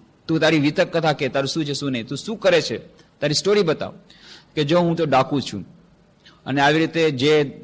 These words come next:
આવે બધાને લૂંટું, મારી નાખું, લૂંટું અને લૂંટીને મોજ મજા કરું છું, આ મારો ધંધો છે." કોઈ દિવસ વિચાર કર્યો છે કે આવી રીતે લૂંટે છે એનાથી જે તને પાપ થાય છે,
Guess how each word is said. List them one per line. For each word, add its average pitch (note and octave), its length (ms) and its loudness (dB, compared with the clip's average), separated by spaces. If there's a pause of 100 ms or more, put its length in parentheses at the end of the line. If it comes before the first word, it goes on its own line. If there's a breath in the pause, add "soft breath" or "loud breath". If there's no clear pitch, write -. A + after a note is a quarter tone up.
આવે C#3+ 280 2
બધાને C#3 340 0
લૂંટું, C#3 380 0 (420)
મારી D3 220 2
નાખું, B2 340 -2
લૂંટું C#3 380 0 (360 loud breath)
અને G3 180 0
લૂંટીને F3+ 400 0
મોજ F3 240 0
મજા D#3+ 220 0
કરું D#3 240 0
છું, C#3+ 240 -10 (160)
આ D3 80 0
મારો D3+ 220 2
ધંધો D3+ 320 0
છે." - 180 -8 (1200 soft breath)
કોઈ C#3 260 0
દિવસ D3+ 260 2
વિચાર C#3 340 2
કર્યો D3 300 0
છે F#3 280 -2
કે C#3+ 120 -6
આવી C3 260 2
રીતે C#3+ 180 0
લૂંટે A#2+ 380 0
છે F3 140 -2
એનાથી C#3+ 440 -2
જે C3+ 160 -4
તને C3 220 -2
પાપ A#2+ 440 -2
થાય C3+ 220 -2
છે, D3+ 280 0